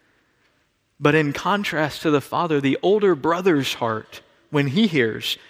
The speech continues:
is full of anger. Verse twenty-eight. So we've seen God's heart. This week, we must ask, do we share it?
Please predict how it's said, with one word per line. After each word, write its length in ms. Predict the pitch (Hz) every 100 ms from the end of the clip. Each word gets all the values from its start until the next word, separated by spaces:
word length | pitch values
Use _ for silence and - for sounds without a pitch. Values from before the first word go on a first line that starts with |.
| _ -
is 240 | 143 135
full 600 | - - 180 180 175 -
of 220 | 139 135 135
anger. 580 | - 170 180 151 123 - - _ _ _ _ _ _ _ _ _ _
Verse 200 | 143 -
twenty-eight. 680 | - 143 139 127 131 - - _ _ _ _ _ _ _ _ _ _ _ _ _ _ _ _ _ _ _ _
So 200 | - 160
we've 220 | 151 147 -
seen 520 | - 190 185 180 156 _ _ -
God's 400 | 147 175 175 -
heart. 480 | 135 113 147 - - _ _ _ _ _ _ _ _ _ _ _ _ _ _ _
This 260 | 151 156 -
week, 460 | 147 135 - - _ _ _ _ -
we 100 | 147
must 380 | 147 135 - 135
ask, 440 | 127 123 - 139
do 160 | 139 127
we 240 | 143 139
share 400 | - - 147 120
it? 360 | - - -